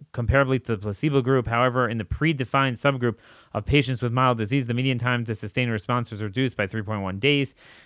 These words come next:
In regards to the secondary endpoint, this, the study drug was associated with an eighty-five percent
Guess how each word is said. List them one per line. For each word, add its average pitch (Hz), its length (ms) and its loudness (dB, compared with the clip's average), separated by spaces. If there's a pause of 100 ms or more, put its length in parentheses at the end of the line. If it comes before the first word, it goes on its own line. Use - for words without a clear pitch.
(120)
In 123 60 -4
regards 139 400 2
to 120 60 -2
the 110 40 0
secondary 127 460 2
endpoint, 127 340 0
this, 104 220 -4 (200)
the 113 200 -6
study 147 400 2
drug 117 240 2
was 107 160 0
associated 117 500 2
with 107 160 0
an 113 100 -4 (160)
eighty-five 151 800 0
percent 113 720 -4